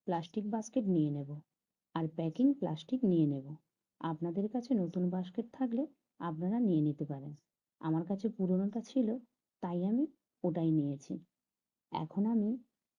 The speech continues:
অ্যাজোটো ব্যাগটা নিয়ে নেব। ওটা কী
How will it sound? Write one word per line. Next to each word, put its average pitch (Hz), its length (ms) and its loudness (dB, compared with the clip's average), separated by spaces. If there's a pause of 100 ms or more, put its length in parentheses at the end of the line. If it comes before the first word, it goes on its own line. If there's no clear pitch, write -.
(220)
অ্যাজোটো 170 380 -2
ব্যাগটা 214 360 -2 (440)
নিয়ে 175 260 8
নেব। 139 220 0 (760)
ওটা 185 200 0
কী 190 180 -4